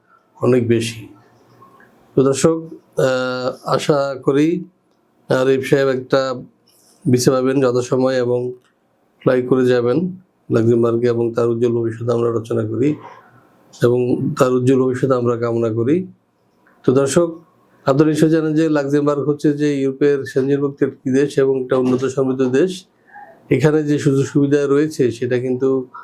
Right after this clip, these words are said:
ইউরোপের অন্যান্য দেশে অতটা নেই।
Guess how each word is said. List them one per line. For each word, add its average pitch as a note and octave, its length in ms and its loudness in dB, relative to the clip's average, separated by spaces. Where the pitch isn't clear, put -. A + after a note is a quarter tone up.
ইউরোপের C#3 300 4
অন্যান্য C3 320 2
দেশে B2 580 0
অতটা C3 340 2
নেই। D#3 320 2